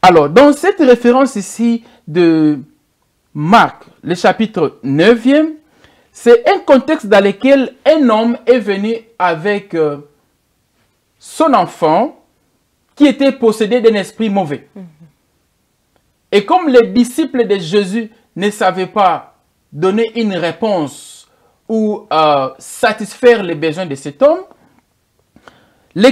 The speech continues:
Speaker 1: contexte ici dans Marc le chapitre neuvième, si vous lisez à partir du début,
Speaker 2: Mhm.
Speaker 1: nous fait voir que Jésus était allé à la montagne avec ses disciples.
Speaker 2: Mhm.
Speaker 1: C'est l'histoire de la transfiguration.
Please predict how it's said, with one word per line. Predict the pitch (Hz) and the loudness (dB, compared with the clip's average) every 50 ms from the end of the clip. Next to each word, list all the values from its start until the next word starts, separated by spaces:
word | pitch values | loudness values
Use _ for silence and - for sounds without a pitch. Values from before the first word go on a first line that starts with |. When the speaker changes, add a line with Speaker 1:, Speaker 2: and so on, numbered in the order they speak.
| 262 - | 4 4
Speaker 1:
contexte | 285 269 262 269 - 415 415 - - 285 | 4 4 4 4 2 2 2 0 -2 -4
ici | 254 220 - - 302 302 | -4 -2 0 2 2 4
dans | 277 240 226 214 208 208 202 - - _ _ _ _ _ _ _ _ _ _ _ _ _ _ _ _ _ | 4 4 4 4 2 0 -2 -6 -12 _ _ _ _ _ _ _ _ _ _ _ _ _ _ _ _ _
Marc | 165 180 226 269 254 262 | 0 2 4 4 2 2
le | 208 180 170 | -2 -6 -6
chapitre | 170 - 180 175 233 233 - 190 | -4 -6 -6 -4 -4 -6 -4 -6
neuvième, | 160 170 196 208 165 170 208 220 233 233 240 233 - _ _ _ _ _ _ _ _ _ | -4 -4 -4 -4 -2 0 -2 0 0 -2 -4 -6 -8 _ _ _ _ _ _ _ _ _
si | - - 302 330 | -8 -4 -2 -2
vous | 285 233 277 269 | 0 0 0 0
lisez | 240 233 214 196 240 | 0 0 0 0 2
à | 254 233 | 2 2
partir | 240 202 175 - - 240 226 | 2 -2 -6 -4 -4 -6 -6
du | 180 185 151 | -4 -6 -4
début, | 156 165 156 170 226 247 240 247 - - | -4 -4 -4 -4 -4 -6 -6 -8 -12 -20
Speaker 2:
Mhm. | 202 185 170 | -18 -12 -8
Speaker 1:
nous | 180 208 202 | -6 -6 -6
fait | - - 285 302 | -4 -6 -6 -6
voir | 247 208 220 247 247 254 254 254 254 247 233 240 _ _ _ _ _ - _ | -6 -4 -2 0 4 4 4 4 2 0 -4 -10 _ _ _ _ _ -12 _
que | - 202 202 | -6 -4 -4
Jésus | 175 160 196 247 233 208 285 294 294 - | -4 -4 -2 -2 -2 -2 -2 -4 -2 -2
était | 196 196 196 - 247 233 | -4 -4 -2 0 0 2
allé | 208 180 175 180 190 208 214 220 226 - - _ _ _ _ _ - | 2 2 0 0 -2 -2 -2 -2 -4 -8 -14 _ _ _ _ _ -2
à | 160 | 0
la | 160 156 156 | 0 0 0
montagne | 160 160 156 156 220 208 165 | -2 -4 -6 -4 -4 -2 -2
avec | 147 147 180 165 | -2 -4 -6 -8
ses | - - 131 | -10 -10 -12
disciples. | 120 131 - - - 185 170 - 160 160 165 165 _ _ _ | -12 -12 -14 -12 -12 -12 -12 -10 -10 -12 -12 -12 _ _ _
Speaker 2:
Mhm. | 220 220 | -10 -4
Speaker 1:
C'est | 208 208 | -4 -2
l'histoire | 196 196 180 - - 247 254 180 | -2 -4 -6 -6 -2 -2 -2 -2
de | 175 | -2
la | 156 147 139 | -4 -6 -6
transfiguration. | - - 156 151 147 139 - - 143 113 110 110 107 101 104 - - 90 - | -6 -8 -10 -10 -10 -10 -12 -14 -12 -12 -10 -12 -12 -12 -14 -16 -18 -20 -20